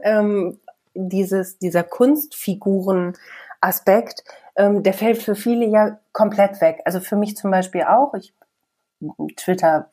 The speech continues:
zwar auch nur, äh, Facetten von mir und nicht alles, aber, ähm, es, ich bin trotzdem keine Kunstfigur. Aber diesen Abstand nochmal, äh, zu,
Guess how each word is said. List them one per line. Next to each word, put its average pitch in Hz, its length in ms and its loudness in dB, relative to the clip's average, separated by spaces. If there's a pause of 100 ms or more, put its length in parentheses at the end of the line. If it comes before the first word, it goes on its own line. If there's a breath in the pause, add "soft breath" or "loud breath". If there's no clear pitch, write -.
zwar - 300 -2
auch 165 160 0
nur, 175 320 2 (580 loud breath)
äh, 170 220 2
Facetten 226 640 0
von 214 220 2
mir 208 200 4
und 185 100 0
nicht 185 220 -4
alles, 277 340 -2
aber, 185 500 2
ähm, 185 360 -2 (800 loud breath)
es, 185 160 -2
ich 185 160 -4
bin 196 160 -2
trotzdem 214 320 0
keine 190 240 0
Kunstfigur. 185 640 2
Aber 160 180 4
diesen 170 300 -4
Abstand 226 460 0
nochmal, 226 500 4
äh, 202 160 -6
zu, - 380 -8